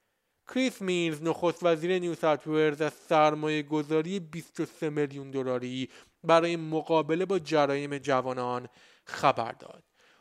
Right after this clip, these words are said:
او می‌گوید جوانان در مناطق روستایی ممکن است با مسائل پیچیده روبرو شوند و این بودجه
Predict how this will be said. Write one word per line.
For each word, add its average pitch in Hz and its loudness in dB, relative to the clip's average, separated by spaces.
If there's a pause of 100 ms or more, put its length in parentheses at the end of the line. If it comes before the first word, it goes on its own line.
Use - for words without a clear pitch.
او 240 -2
می‌گوید 175 4
جوانان 147 2
در 151 4
مناطق 160 -2
روستایی 170 -2
ممکن 135 -8
است 135 -4
با 151 -4
مسائل 160 0
پیچیده 185 -4
روبرو 123 -4
شوند 120 -8
و - 0
این 135 -8
بودجه 156 0